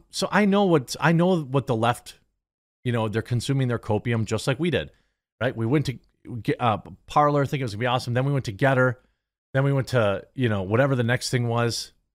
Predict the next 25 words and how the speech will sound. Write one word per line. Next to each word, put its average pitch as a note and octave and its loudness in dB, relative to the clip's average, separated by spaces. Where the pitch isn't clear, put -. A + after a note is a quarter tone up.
Truth C#3 -2
Social. B2+ -2
Sure, A3+ 2
Truth - -2
Social A#2 0
has A#2 0
millions G2+ 0
of A2 -8
four, - -4
five, G#2+ 0
six - -8
million G2+ -2
users. G#2 -2
Um, G2 -2
Gab D3 0
remains, C#3 0
uh, A2+ -10
still - -2
my A#2 -2
stalwart C3+ 0
alternative A#2+ -2
tech, - -2
uh, F#2 -4
platform. F#2 -4
But C3+ 0